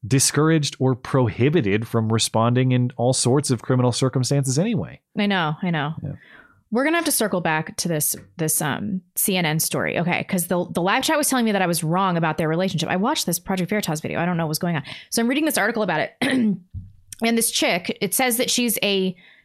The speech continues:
Speaker 2: human trafficking consultant and a case manager, but also was involved in a relationship with the C N N producer for over a decade. And then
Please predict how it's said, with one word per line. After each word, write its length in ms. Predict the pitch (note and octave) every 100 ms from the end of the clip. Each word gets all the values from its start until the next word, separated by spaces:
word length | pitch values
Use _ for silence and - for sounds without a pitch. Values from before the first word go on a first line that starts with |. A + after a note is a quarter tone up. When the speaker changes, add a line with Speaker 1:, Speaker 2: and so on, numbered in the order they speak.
| _ -
Speaker 2:
human 480 | - - C#4 D#4 C#4+
trafficking 960 | - A3 A3 A#3 A3 G#3+ G3+ G3 G3 -
consultant 760 | - F#3 - - F#3 - G3 F#3+
and 100 | F3
a 40 |
case 420 | E3+ - F#3+ F#3+ F#3
manager, 600 | E3 D#3 D3 D3+ C#3 C#3+ - - _
but 140 | - F3+
also 280 | F#3+ G3+ A3+
was 160 | A3 G3+
involved 300 | F#3 F3 F3+
in 80 |
a 40 | F3
relationship 680 | E3 D#3+ D#3+ E3+ - D#3+ E3
with 160 | D#3
the 60 | -
C 180 | - E3+
N 80 |
N 80 | D#3+
producer 340 | - E3 D#3 E3
for 240 | - -
over 200 | E3+ D#3
a 40 | D3+
decade. 680 | C#3+ F3 F3 C#3+ B2+ E3+ - - - _ _ -
And 240 | G#3 G#3 G#3
then 420 | A#3+ A3+ G#3